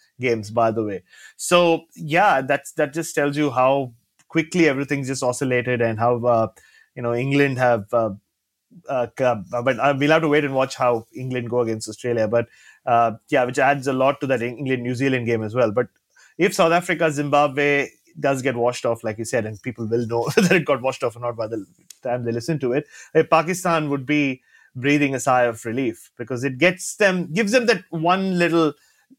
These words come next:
some more leeway, right? Like, because South Africa will be one point short. And then they would hope that India beats South Africa as well. India just sail through. Then all Pakistan need to do is beat South Africa, or even if they don't beat South Africa,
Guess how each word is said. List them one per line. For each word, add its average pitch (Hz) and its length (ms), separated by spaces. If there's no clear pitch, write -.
some 233 240
more 208 220
leeway, 147 480
right? 123 320
Like, 123 160
because 120 340
South 123 220
Africa 123 320
will 117 80
be 120 140
one 120 240
point 113 320
short. 110 300
And 147 180
then 208 200
they 214 100
would 196 160
hope 170 300
that 156 120
India 156 240
beats 143 220
South 131 160
Africa 127 280
as 120 200
well. 123 140
India 127 280
just 120 220
sail 147 260
through. 123 300
Then 139 140
all 151 160
Pakistan 135 500
need 131 180
to 123 80
do 127 260
is 117 580
beat 165 220
South 165 200
Africa, 180 380
or 165 120
even 156 180
if 147 120
they 147 80
don't 143 300
beat 139 180
South 135 160
Africa, 131 460